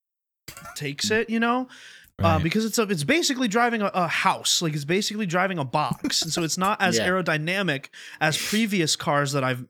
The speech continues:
Speaker 1: that I've owned. Um, yeah, but no, I, I agree with you. I actually
Speaker 3: Yeah.
Speaker 1: ju-,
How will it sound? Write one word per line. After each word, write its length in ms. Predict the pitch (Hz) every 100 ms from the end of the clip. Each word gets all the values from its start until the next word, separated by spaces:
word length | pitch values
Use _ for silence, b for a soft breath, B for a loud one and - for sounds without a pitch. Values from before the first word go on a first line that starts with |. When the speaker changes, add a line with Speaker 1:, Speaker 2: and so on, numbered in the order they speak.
| -
Speaker 1:
that 140 | 139
I've 160 | 120 123
owned. 360 | 120 117 123 - B B B B _ -
Um, 360 | 143 131 120 - _ -
yeah, 360 | 151 220 175 135
but 220 | 165 156 160
no, 140 | 202
I, 100 | 139
I 160 | 143 165
agree 240 | 180 165
with 140 | 202 156
you. 100 | 135
I 120 | 160
actually 400 | 196 196 196 156
Speaker 3:
Yeah. 60 | 135
Speaker 1:
ju-, 160 | 147